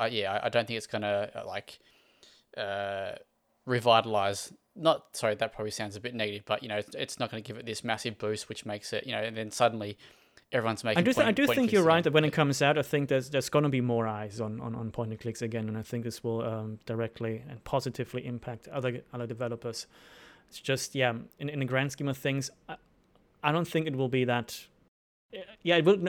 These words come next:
Speaker 2: it will not be a revitalization because, A, I don't think we need one, <laughs> but B, um, I think we're, we're, we are a, uh, a healthy genre.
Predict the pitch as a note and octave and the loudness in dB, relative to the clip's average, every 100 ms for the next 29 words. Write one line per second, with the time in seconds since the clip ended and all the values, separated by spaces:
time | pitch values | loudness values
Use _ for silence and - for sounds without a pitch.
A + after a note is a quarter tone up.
0 | F3+ F3 F#3 F3+ F3 F3 E3+ D3 D3 D3 | -2 2 4 6 4 4 2 2 2 0
1 | C#3 C3+ A#2+ C3 - C3 B2+ A#2+ - C3 | 0 -2 0 0 0 -2 -2 -2 -2 -2
2 | C3 B2 B2 B2 A#2+ C#3 G#3 A3+ A#3 - | -2 -4 -4 -4 -2 0 0 -2 -2 4
3 | F#3+ G#3 F#3 A#3+ C4+ C4 B3+ G3+ E3+ D#3+ | 4 6 2 0 -4 -2 -4 4 6 6
4 | D3 D3 C#3 C3 B2+ B2+ B2 - D3+ D3 | 6 4 4 6 6 4 -2 -6 -6 0
5 | F#3 D#3 C#3+ C#3+ C3+ C3 C3+ C3 B2+ B2 | 2 4 6 6 6 4 2 2 4 2
6 | B2 A#2+ - A#2 A#2+ A#2+ A#2 A#2 A#2 - | 2 -2 -4 -6 -4 -2 -4 -4 -8 -14
7 | _ _ C#3 E3+ F3 E3 B2 A2 A2 | _ _ -2 4 4 4 -4 -6 -8